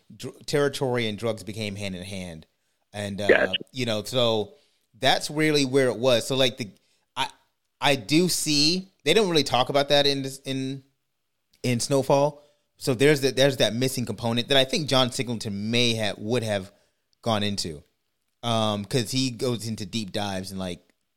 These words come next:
Speaker 1: you know, with subculture and thing like that. But they just
Speaker 2: So
Speaker 1: went,
Speaker 2: hi-, so
Speaker 1: they went in right into, like, this drugs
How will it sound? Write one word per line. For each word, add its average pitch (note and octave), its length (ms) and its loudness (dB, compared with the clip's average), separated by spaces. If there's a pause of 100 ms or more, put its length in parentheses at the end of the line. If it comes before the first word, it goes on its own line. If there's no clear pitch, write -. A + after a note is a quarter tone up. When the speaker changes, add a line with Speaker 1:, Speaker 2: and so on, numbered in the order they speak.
(140)
Speaker 1:
you G#2+ 100 -10
know, G2 60 -8
with G2+ 160 -8
subculture F#2+ 480 -8
and F#2 140 -10
thing F#2 120 -10
like F#2 140 -10
that. E2+ 220 -8
But F2 200 -10 (580)
they D3 220 4
just F3 120 0
Speaker 2:
So D3+ 100 10
Speaker 1:
went, E3 120 8
Speaker 2:
hi-, - 280 6
so C#3 360 12
Speaker 1:
they D3 100 2
went E3+ 220 4
in C#3 80 2
right C3 160 6
into, A#2+ 180 0
like, A2 220 0
this G#2+ 160 -12 (140)
drugs A#2 400 2